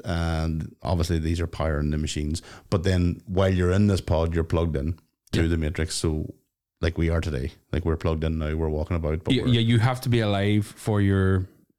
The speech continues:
Speaker 2: whatever the unit is that's used to power the machines.
Speaker 1: Yeah.
Speaker 2: You have to be active and be, your mind be active for the batteries to, to power.
Speaker 1: So for instance, for us, like I'd have a big pod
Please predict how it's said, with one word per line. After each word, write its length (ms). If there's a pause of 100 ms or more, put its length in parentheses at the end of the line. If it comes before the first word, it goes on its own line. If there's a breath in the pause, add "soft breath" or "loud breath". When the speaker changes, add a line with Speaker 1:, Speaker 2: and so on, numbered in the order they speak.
(540)
Speaker 2:
whatever 380
the 280
unit 420
is 200
that's 200
used 260
to 60
power 400
the 80
machines. 480
Speaker 1:
Yeah. 260
Speaker 2:
You 60
have 100
to 60
be 120
active 480
and 180
be, 100
your 320
mind 300
be 120
active 360
for 160
the 80
batteries 440
to, 220 (160)
to 100
power. 340 (420 soft breath)
Speaker 1:
So 180
for 160
instance, 240
for 140
us, 240
like 160
I'd 180
have 120
a 40
big 380
pod 300